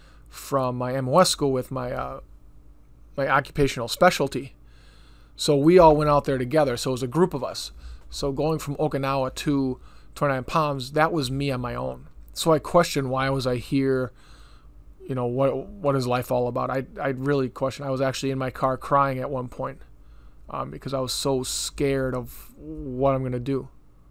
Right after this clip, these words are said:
and what's gonna happen. Uh, the second path I doubted was when I was in a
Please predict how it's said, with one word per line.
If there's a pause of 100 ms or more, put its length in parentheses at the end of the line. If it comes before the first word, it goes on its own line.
(160)
and
what's
gonna
happen. (1800)
Uh,
the
second
path
I
doubted
was
when
I
was
in
a